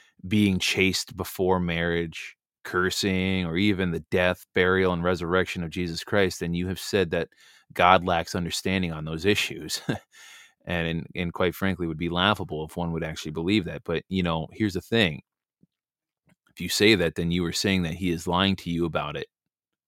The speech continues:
And again, if you feel like you need to update God's word to modern times, then you're saying that God's ways are no longer valid and they are no longer true to modern times. And don't be fooled by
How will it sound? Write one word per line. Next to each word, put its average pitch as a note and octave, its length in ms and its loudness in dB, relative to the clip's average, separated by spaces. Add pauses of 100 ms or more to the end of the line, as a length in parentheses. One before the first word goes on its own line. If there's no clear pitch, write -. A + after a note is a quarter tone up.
(880)
And E2+ 100 -4
again, G2 300 8
if E2+ 120 0
you F#2 60 -4
feel B2 400 8
like F2+ 260 2
you F#2+ 140 2
need F#2 220 2
to D#2+ 160 -6
update F2+ 400 2
God's E2 360 -2
word G#2 440 4
to F2 80 -8
modern F2 380 0
times, G#2+ 420 0
then E2+ 320 -4 (340)
you're F#2+ 160 -2
saying G#2 300 4
that F2 160 0
God's F2+ 320 2
ways G#2 280 4
are F#2+ 60 -2
no F2 180 -2
longer E2 280 -2
valid A2 400 0
and E2+ 100 -4
they F#2 180 0
are E2+ 160 0
no F2+ 520 -2
longer F2+ 280 -2
true C#3+ 340 -2
to G2+ 120 -6
modern E2+ 300 -4
times. A#2+ 580 -2 (580)
And D#2 140 -8
don't F#2+ 160 -2
be A#2+ 80 -4
fooled D3 480 6
by G2 160 4